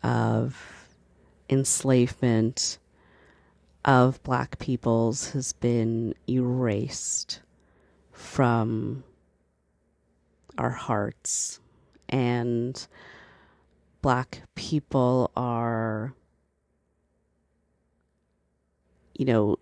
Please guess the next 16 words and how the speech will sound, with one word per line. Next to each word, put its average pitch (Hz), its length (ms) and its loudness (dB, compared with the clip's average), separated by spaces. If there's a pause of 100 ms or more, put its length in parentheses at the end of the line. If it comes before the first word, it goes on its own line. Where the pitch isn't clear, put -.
celebrated, 143 1500 2 (100)
embraced, 135 840 0
and 123 300 0
loved 131 760 0 (100)
as 123 560 -4
equals, 117 800 -2 (1200)
uh, 131 560 -2 (540)
throughout 135 540 6 (1120)
North 135 360 6
America, 127 600 4
throughout 123 340 4
the 131 60 0
world. 113 640 2 (140)
And, 120 760 2 (680)
you 147 140 4
know, 123 520 6